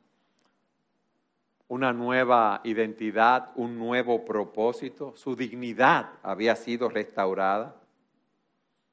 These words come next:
el poder y el amor de Jesús había sido manifiesto en su vida. ¿Qué quería ese hombre?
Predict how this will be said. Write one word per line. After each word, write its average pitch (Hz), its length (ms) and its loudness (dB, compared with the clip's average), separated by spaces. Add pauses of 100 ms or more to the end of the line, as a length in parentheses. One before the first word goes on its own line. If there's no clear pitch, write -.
(440)
el 120 100 -6
poder 139 500 4
y 156 60 6
el 135 100 4
amor 123 280 2
de 135 100 0
Jesús 127 380 -4
había 117 240 -2
sido 120 260 -4
manifiesto 113 800 -2
en 127 80 -10
su 120 160 -10
vida. 127 260 -4
¿Qué 196 100 -2
quería 170 280 2
ese 135 160 -2
hombre? 92 340 -4